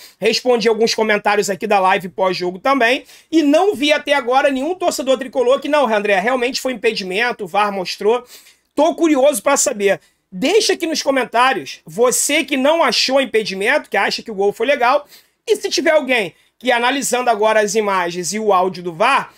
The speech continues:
se você achar que o gol foi bem anulado, ok também, não tem problema nenhum.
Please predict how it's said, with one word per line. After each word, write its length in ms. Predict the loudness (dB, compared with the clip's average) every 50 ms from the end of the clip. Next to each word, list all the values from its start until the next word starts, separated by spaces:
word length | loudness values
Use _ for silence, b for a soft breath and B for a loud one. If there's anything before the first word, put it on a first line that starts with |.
| b b b
se 200 | b -6 -4 -2
você 240 | 0 0 2 2 2
achar 280 | 2 2 0 0 0
que 100 | -2 -4
o 40 | -6
gol 240 | -2 0 0 0 2
foi 160 | 2 2 0
bem 160 | 2 2 0
anulado, 480 | 0 0 0 0 2 2 2 2 0 0
ok 300 | -2 -2 -6 -6 -6 -6
também, 260 | -6 -6 -4 -4 -6
não 80 | -8 -10 _ _ _ _ -14
tem 80 | -10
problema 320 | -6 -4 -2 0 0 2 2
nenhum. 240 | 2 0 -2 -2